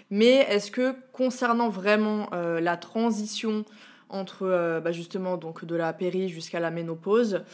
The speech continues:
euh, est-ce que tu aurais peut-être des conseils alimentaires, euh, un peu plus spécifiques pour cette période-là, pour aider justement, euh, à bien traverser cette période ?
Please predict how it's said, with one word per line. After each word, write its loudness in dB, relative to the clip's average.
euh, 4
est-ce -2
que 2
tu -2
aurais 6
peut-être -2
des -2
conseils -2
alimentaires, -2
euh, -6
un -8
peu -6
plus -12
spécifiques -6
pour -12
cette -8
période-là, -2
pour -8
aider 2
justement, -4
euh, 0
à -2
bien -4
traverser -6
cette -12
période ? -10